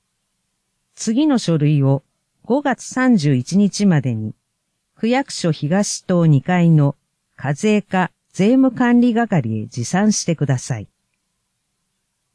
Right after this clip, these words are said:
納税通知書。マイナンバー、個人番号が確認できるもの。本人確認書類。代理申請の場合は、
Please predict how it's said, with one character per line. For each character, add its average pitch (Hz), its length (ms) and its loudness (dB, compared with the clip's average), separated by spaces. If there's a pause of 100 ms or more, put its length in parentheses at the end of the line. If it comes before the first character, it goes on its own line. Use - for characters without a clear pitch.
(380)
納 208 240 0
税 202 260 0
通 165 300 0
知 - 100 -8
書。 - 300 -4 (1080)
マ 165 180 0
イ 247 80 0
ナ 247 140 2
ン 190 140 2
バ 110 260 -6
ー、 - 280 -20
個 151 180 -2
人 254 280 0
番 247 260 2
号 139 160 0
が 113 140 -6
確 - 280 -8
認 202 260 4
で 147 140 2
き - 160 -6
る 190 80 2
も 117 160 0
の。 87 120 -18 (1500)
本 247 320 2
人 247 240 4
確 233 280 -2
認 220 220 4
書 196 220 0
類。 113 160 -6 (1080)
代 247 240 0
理 277 100 0
申 277 240 2
請 190 220 2
の 151 120 2
場 131 220 -2
合 120 80 -2
は、 120 220 -6